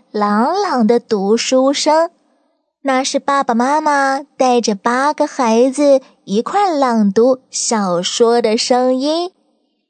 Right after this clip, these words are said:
为什么要朗读小说呢？原来奥斯汀家的人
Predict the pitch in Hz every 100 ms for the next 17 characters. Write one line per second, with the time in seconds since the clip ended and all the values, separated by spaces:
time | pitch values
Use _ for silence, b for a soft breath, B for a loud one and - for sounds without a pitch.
0 | _ - 403 466 440 311 285 - B 302
1 | 294 277 240 214 233 254 262 202 214 240
2 | 226 233 240 240 - _ _ _ _ _
3 | _ _ _ _ _ _ - 196 202 269
4 | 359 302 269 285 - b _ - 233 233
5 | - 226 240 247 247 262 277 269 247 226
6 | 233